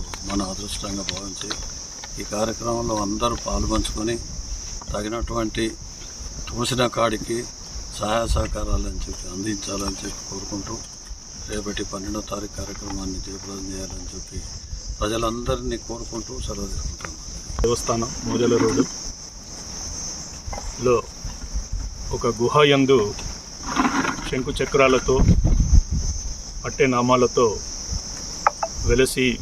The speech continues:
Speaker 2: ఉంచి భక్తులందరినీ కూడా మరి వాళ్ళ యొక్క అభిష్టాలను నెరవేరుస్తూ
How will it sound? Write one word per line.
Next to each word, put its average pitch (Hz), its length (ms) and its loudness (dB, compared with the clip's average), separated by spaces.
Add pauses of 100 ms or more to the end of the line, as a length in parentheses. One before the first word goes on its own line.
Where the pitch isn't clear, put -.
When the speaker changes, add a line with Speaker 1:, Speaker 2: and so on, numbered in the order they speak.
(100)
Speaker 2:
ఉంచి 113 260 -2 (800)
భక్తులందరినీ 139 680 4 (100)
కూడా 131 220 8 (1500)
మరి 117 220 -2
వాళ్ళ 117 160 2 (120)
యొక్క - 200 -2
అభిష్టాలను 135 560 6 (140)
నెరవేరుస్తూ 131 600 6